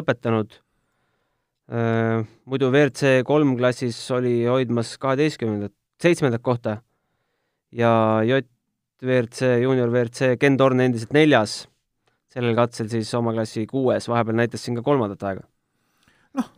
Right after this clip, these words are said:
Speaker 2: kulgevad ja tähendab, et see, see, sihukese keerulise ralli lõpule tulemine, see on juba omaette, omaette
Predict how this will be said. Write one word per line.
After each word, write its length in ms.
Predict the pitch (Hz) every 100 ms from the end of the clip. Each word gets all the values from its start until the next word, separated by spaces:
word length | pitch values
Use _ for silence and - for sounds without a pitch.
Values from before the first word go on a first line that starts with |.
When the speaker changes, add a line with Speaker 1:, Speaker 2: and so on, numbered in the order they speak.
| -
Speaker 2:
kulgevad 420 | 233 156 143 147
ja 140 | 151 147 131 -
tähendab, 340 | 160 156 139
et 100 | 143
see, 120 | - 147 135 123
see, 160 | 147 123
sihukese 320 | 113 135 143 117
keerulise 420 | 185 151 120 135
ralli 880 | 143 147 131 123 123 120 120 120 120 117
lõpule 340 | - 110 107
tulemine, 500 | 135 120 92 90 92 92
see 120 | 107
on 100 | 95 92
juba 160 | 87
omaette, 400 | 95 92 90 90 87 _ _ _ _ -
omaette 560 | 110 98 92 - 95